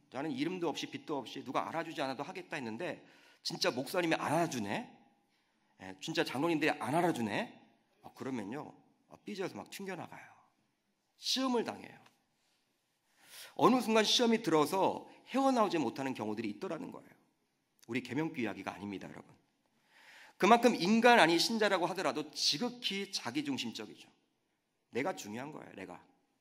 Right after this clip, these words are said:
내가 중요합니다, 여러분. 타인들을 보통 생각하지 못해요. 자기가 먼저 자기를 알아주지 않으면 견디기 힘들어합니다. 그렇다면 우리는 어떻게 하나님께 영광을 올릴 수가 있겠습니까?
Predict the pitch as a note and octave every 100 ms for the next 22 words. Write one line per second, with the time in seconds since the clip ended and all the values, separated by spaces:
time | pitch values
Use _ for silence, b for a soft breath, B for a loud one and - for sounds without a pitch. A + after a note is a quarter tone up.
0 | _ _ _ _ _ _ _ A2+ D3 C#3+
1 | G#2 G2+ C#3 - - - _ _ _ _
2 | _ - A3+ A#3+ A3 F#3+ F3 B2 A2+ D#3+
3 | E3 D3+ C3 - - C3 _ _ _ _
4 | _ _ _ B B B B - D#3 A3+
5 | A#3 D#3+ D#3 D#3 D#3+ E3 D#3+ B2 A#2+ C#3+
6 | D3+ - A#2 G3 D#3 D3 - G#2+ A#2 B2+
7 | B2+ G#2 G#2 G#2 G#2 F3+ - - - -
8 | _ _ _ _ _ _ _ B B B
9 | - G3 A3 G#3+ G3+ D3+ E3 E3 B2 -
10 | G3+ G#3 F3+ E3 C#3 - A#2+ E3 - -
11 | A#2 C3+ E3 D#3 C#3+ D3 - A2 B2+ B2+
12 | - A2+ A2+ A#2+ - _ - A#2 G2 F2
13 | - D#2+